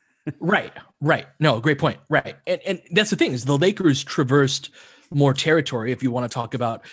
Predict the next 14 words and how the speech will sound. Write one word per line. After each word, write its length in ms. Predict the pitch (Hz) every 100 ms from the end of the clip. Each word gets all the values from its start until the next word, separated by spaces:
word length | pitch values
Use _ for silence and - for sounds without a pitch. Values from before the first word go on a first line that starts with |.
| -
improvement, 680 | 139 - - 131 127 123 - _ _ _
even 180 | 170 196
if 120 | 143
this, 220 | 165 135 -
it's 180 | 139 -
like, 180 | 107 143
"Oh, 100 | 131
this 120 | 131
is 80 | 123
just 220 | 139 147
a 40 |
regular 280 | 135 131 120
season 320 | - 156 135
award." 320 | 117 110 107